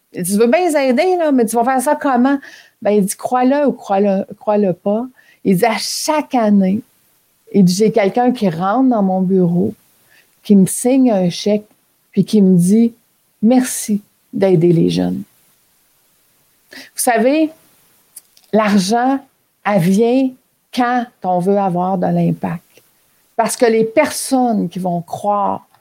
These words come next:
en ce qu'on fait, puis que c'est b-, beaucoup plus grand que nous, ben, les personnes qui croient en ce qu'on fait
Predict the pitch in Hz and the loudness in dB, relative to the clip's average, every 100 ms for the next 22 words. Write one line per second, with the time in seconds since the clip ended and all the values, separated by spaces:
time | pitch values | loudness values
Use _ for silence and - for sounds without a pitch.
0 | _ _ - 196 202 - 185 165 - 247 | _ _ -4 -2 -2 -2 -4 -4 -2 0
1 | 233 - _ _ - 185 - 196 196 202 | 0 -4 _ _ -6 -6 2 4 4 2
2 | 269 262 254 233 185 214 220 214 202 185 | 2 2 2 2 0 0 -2 0 2 4
3 | 214 294 - _ _ _ _ _ 196 202 | 4 2 -2 _ _ _ _ _ 0 2
4 | 208 214 320 - - 294 269 240 - - | 0 0 -2 -2 -2 2 2 0 -6 -18
5 | - 214 220 202 180 - 185 170 165 - | -6 -2 -2 -2 -4 -6 -2 -2 -2 0
6 | 214 | 0